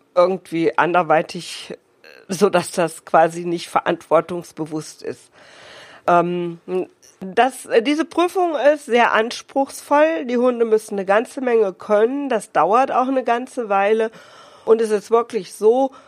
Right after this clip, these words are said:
dass, ähm, quasi es sehr, sehr wichtig dabei eben auch ist,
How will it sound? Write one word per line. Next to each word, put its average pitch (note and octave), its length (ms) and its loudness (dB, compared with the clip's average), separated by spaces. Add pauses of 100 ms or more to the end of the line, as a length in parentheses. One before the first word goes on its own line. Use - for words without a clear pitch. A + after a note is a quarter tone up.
(260)
dass, G#3+ 480 2 (240)
ähm, G#3 500 2 (300)
quasi G3+ 600 0 (340)
es G#3 400 -2 (180)
sehr, A#3+ 320 2
sehr C4 160 0
wichtig A#3+ 360 -8
dabei A3 360 2
eben F#3+ 200 -4
auch - 240 -4 (100)
ist, C#4 340 0